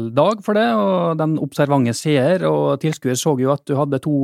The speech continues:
fingre opp til, til himmelen etter, eh, målet der, og,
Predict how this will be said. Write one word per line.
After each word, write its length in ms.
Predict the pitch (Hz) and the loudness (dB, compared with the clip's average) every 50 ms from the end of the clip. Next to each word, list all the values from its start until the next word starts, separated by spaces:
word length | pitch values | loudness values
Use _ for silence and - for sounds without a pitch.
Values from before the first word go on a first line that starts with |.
| 135 135 135 135 131 127 | 0 0 -2 -2 -2 -2
fingre 240 | 151 147 147 139 135 | 0 2 2 4 2
opp 300 | 139 143 143 _ _ - | 0 0 -4 _ _ -8
til, 380 | - 151 147 143 143 139 139 135 | -4 -2 0 0 0 -2 -2 0
til 140 | - 165 170 160 | 2 2 4 4
himmelen 400 | 196 202 196 165 147 160 190 196 190 | 4 4 4 4 4 2 2 0 -2
etter, 320 | 185 - - 180 175 170 165 | -2 -2 0 0 0 2 2
eh, 880 | 165 160 160 160 160 156 156 156 156 156 156 151 151 156 156 160 160 | 0 0 0 0 -2 -2 -2 -2 -2 -2 -2 -2 -2 -4 -4 -4 -2
målet 320 | 165 175 185 165 139 127 135 | 0 2 4 4 4 4 2
der, 200 | 156 180 180 175 | 2 0 0 0
og, 240 | 170 160 156 151 | 0 0 -2 -4